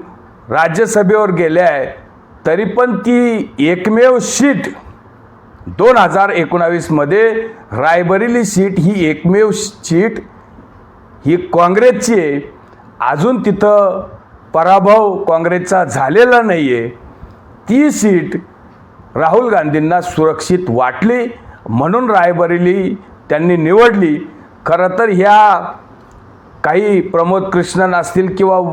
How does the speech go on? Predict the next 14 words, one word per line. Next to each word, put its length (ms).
गौरव 460
वल्लभ 340
असतील 380
यांनी 300
तर 100
असं 280
म्हटलं 380
की 180
पाकिस्तानमध्ये 1120
राहुल 400
गांधींना 440
मोठी 340
मागणी 500
आहे 180